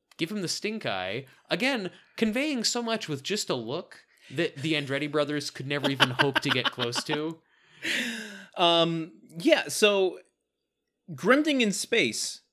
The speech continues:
Speaker 2: wasn't enough. You also have to steal their tools.
Speaker 1: Yes.
Speaker 2: They are coming on your, first of all,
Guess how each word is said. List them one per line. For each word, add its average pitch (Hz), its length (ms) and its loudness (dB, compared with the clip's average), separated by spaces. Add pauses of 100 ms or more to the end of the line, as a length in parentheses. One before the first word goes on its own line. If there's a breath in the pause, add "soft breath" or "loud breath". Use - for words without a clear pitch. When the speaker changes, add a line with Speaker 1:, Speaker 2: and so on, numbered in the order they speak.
(160)
Speaker 2:
wasn't 156 640 2
enough. - 500 -4 (260)
You 151 280 0 (100)
also 190 340 4
have 156 260 2
to 147 100 -2
steal 180 600 -4
their 143 140 0
tools. - 560 -8 (100)
Speaker 1:
Yes. 117 320 -2
Speaker 2:
They 277 300 4
are 240 120 -2
coming 208 340 -2
on 143 240 0
your, 147 300 -4 (360 loud breath)
first 370 260 -2
of 220 60 2
all, 156 220 0